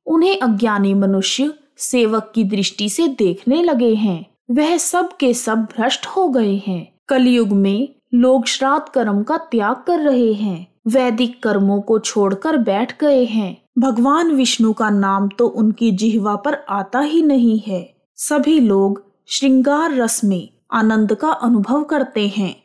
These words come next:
और उसी के गीत गाते हैं। यहाँ कभी भगवान विष्णु की सेवा नहीं देखी जाती, ना ही शास्त्रीय चर्चा होती है, ना कहीं यज्ञ की दीक्षा है, ना ही विचारों का लेश मात्र है,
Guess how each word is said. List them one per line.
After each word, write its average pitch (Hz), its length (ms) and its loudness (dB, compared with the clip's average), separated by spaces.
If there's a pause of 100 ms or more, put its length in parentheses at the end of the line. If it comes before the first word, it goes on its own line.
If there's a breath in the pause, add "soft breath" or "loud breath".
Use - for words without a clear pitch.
(120)
और 302 120 2
उसी 240 420 0
के 339 180 0
गीत 233 440 0
गाते 262 380 0
हैं। 196 300 -6 (200)
यहाँ 294 480 2
कभी 226 280 2
भगवान 220 560 0
विष्णु 220 380 0
की 220 180 -2
सेवा 214 460 -2
नहीं 214 320 0
देखी 311 420 0
जाती, 190 500 -4 (260)
ना 302 340 2
ही 247 160 2
शास्त्रीय 226 580 -2
चर्चा 254 460 -4
होती 269 460 0
है, 196 360 -8 (240)
ना 302 380 4
कहीं 247 340 4
यज्ञ 226 320 0
की 240 180 0
दीक्षा 202 500 -2
है, 226 360 -6 (280)
ना 294 260 4
ही 254 220 2
विचारों 220 560 0
का 294 160 -2
लेश 226 420 2
मात्र 240 360 0
है, 220 420 -4